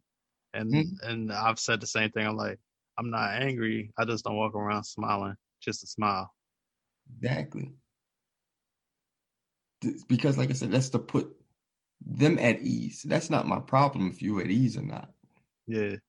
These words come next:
Speaker 1: definitely
Speaker 2: How
Speaker 1: not.
Speaker 2: you hold yourself and conduct yourself, that's what you do.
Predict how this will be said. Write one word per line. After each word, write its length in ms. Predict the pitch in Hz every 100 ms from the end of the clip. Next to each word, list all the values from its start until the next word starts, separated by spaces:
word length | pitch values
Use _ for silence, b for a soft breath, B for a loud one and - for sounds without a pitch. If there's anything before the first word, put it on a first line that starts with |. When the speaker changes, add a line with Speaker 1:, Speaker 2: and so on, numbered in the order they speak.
| _ _
Speaker 1:
definitely 360 | 113 113 - 104
Speaker 2:
How 60 |
Speaker 1:
not. 100 | 135
Speaker 2:
you 80 | 165
hold 280 | 160 156 139
yourself 400 | 147 147 139 139
and 100 | 123
conduct 400 | 117 113 127 131
yourself, 460 | 143 143 113 107 113 _ _ _ _ _ _ _ _
that's 220 | - 147
what 200 | 151 147
you 100 | 143
do. 420 | 139 165 190 -